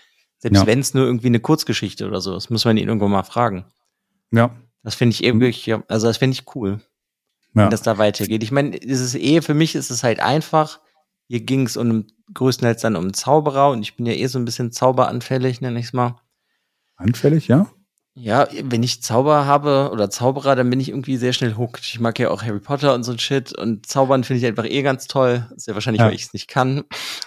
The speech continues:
Speaker 2: <laughs> Weil du's gerne wärst. Du
Speaker 1: Ja,
Speaker 2: wärst
Speaker 1: genau.
Speaker 2: gerne, gerne Zauberer Alex.
Speaker 1: Mhm. So, sich das Essen aus dem Kühlschrank aufs Sofa zaubern <laughs> und
Speaker 2: Okay, der faule Zauberer Alex.
Speaker 1: Ja, natürlich.
Speaker 2: <laughs>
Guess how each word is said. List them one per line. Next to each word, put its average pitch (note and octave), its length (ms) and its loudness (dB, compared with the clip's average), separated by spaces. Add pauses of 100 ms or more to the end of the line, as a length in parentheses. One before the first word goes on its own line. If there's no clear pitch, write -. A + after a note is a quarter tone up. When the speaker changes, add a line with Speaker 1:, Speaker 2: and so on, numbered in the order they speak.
(420)
Speaker 2:
<laughs> - 760 -6
Weil A2 100 0
du's G2 140 -2
gerne G2+ 300 4
wärst. F#2+ 340 -4 (160)
Du G#3 80 -8
Speaker 1:
Ja, C#3+ 240 2
Speaker 2:
wärst G2+ 60 -2
Speaker 1:
genau. B2 360 0
Speaker 2:
gerne, A2 160 -2
gerne A2 280 4
Zauberer G#2 420 2
Alex. F2 460 -8 (320)
Speaker 1:
Mhm. B2 400 -2 (440)
So, A#2+ 260 0 (160)
sich A2+ 120 -4
das G#2+ 140 -4
Essen A#2+ 320 0
aus B2 100 -2
dem A#2+ 100 -6
Kühlschrank A#2 520 -2
aufs G#2 160 -6
Sofa A2+ 340 0
zaubern B2 360 -2 (100)
<laughs> - 100 -12
und - 680 -4 (1600)
Speaker 2:
Okay, - 220 -2
der E2+ 160 -8
faule B2+ 440 2
Zauberer G2+ 420 -6
Alex. E2+ 300 -12 (240)
Speaker 1:
Ja, - 80 -4 (220)
natürlich. - 680 2
Speaker 2:
<laughs> - 40 -14